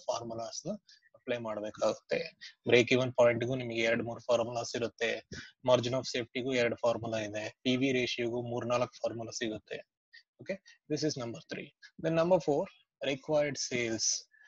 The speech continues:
ನಮಗೆ ಕೆಲವೊಂದು ಪ್ರಾಫಿಟ್ ಕೊಟ್ಟಿರ್ತಾರೆ, ಎಷ್ಟು ಪ್ರಾಫಿಟ್ ಕೊಟ್ಟಿರ್ತಾರೆ ಆ ಪ್ರಾಫಿಟ್ ನ ಹಿಡ್ಕೊಂಡು ನೀವು ಪ್ರಾಫಿಟ್ ನ ಅರ್ನ್ ಮಾಡಕ್ ಸೇಲ್ಸ್ ಎಷ್ಟ್ ಮಾಡ್ಬೇಕು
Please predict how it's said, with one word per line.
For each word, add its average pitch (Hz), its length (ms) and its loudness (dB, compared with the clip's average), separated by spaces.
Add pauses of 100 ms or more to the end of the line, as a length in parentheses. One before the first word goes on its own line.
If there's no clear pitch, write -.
(180)
ನಮಗೆ 135 260 2 (120)
ಕೆಲವೊಂದು 131 420 2
ಪ್ರಾಫಿಟ್ 135 420 6
ಕೊಟ್ಟಿರ್ತಾರೆ, 117 500 -6
ಎಷ್ಟು - 240 -6
ಪ್ರಾಫಿಟ್ 131 300 -2
ಕೊಟ್ಟಿರ್ತಾರೆ 113 460 -6 (120)
ಆ 127 40 4 (120)
ಪ್ರಾಫಿಟ್ 135 380 -2
ನ 143 120 -6
ಹಿಡ್ಕೊಂಡು 131 440 -8 (120)
ನೀವು 131 220 -6 (760)
ಪ್ರಾಫಿಟ್ 127 400 2
ನ 160 140 0
ಅರ್ನ್ 143 200 2
ಮಾಡಕ್ 143 240 2
ಸೇಲ್ಸ್ 160 380 0
ಎಷ್ಟ್ 139 280 -4
ಮಾಡ್ಬೇಕು 127 480 -6